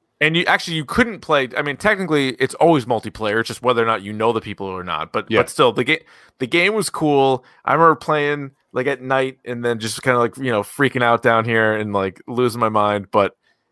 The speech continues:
Speaker 1: it just ha-, it had so many glitches and issues, but it was, at the core of it, it was a good game.
Speaker 2: And you just, like, walk and just, like, fall through the floor and get stuck. And, like, "What the fuck is this?"
Speaker 1: Yeah,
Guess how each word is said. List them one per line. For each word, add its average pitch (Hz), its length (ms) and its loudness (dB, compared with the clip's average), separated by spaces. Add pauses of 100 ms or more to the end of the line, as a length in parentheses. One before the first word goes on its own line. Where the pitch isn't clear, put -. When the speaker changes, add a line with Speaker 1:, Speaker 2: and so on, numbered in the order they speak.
(160)
Speaker 1:
it 139 140 0
just 185 160 0
ha-, 185 160 2
it 139 100 4
had 160 220 2
so 180 120 0
many 165 140 2
glitches 127 480 0
and 113 100 -6
issues, 123 380 -2
but 135 120 2
it 123 120 4
was, 135 600 0
at 139 100 0
the - 80 -6
core 139 340 2
of 104 80 -2
it, 101 120 -2
it 101 40 -2
was 92 140 -10
a - 20 -12
good 90 160 -12
game. - 360 -20
Speaker 2:
And 143 100 4
you 160 80 8
just, 165 140 4
like, 147 120 4
walk 131 280 4
and 127 100 0
just, 117 140 -4
like, 120 100 -2
fall 113 240 2
through 120 140 -6
the 104 80 -6
floor 104 400 -6
and 110 100 -12
get 104 100 -10
stuck. - 500 -6
And, 139 60 -12
like, 117 160 -8
"What 127 100 -20
the - 40 -20
fuck - 240 -20
is 160 100 -20
this?" 165 220 -14
Speaker 1:
Yeah, 123 120 -12